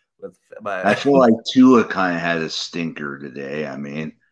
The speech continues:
Speaker 2: he was missing passes all game, and
Speaker 1: Yeah, he wasn't that great either on that part of it.
Speaker 2: Yeah.
Speaker 1: Um,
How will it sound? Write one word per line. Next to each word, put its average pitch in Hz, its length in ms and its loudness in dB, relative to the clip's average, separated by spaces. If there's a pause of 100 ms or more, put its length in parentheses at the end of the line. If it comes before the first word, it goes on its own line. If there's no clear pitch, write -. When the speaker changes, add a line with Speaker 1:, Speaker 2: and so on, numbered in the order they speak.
(240)
Speaker 2:
he 110 100 4
was 85 160 -2
missing 92 480 0
passes 85 640 -2
all 82 300 0
game, 120 480 -2
and 71 80 -10
Speaker 1:
Yeah, - 140 -4
he 156 120 -8
wasn't 165 280 -10
that 139 100 -14
great 131 260 -10
either 107 240 -12
on 87 120 -10
that 80 200 -14
part 90 180 -10
of 85 80 -16
it. 95 200 -10
Speaker 2:
Yeah. 76 420 -8
Speaker 1:
Um, 104 360 -4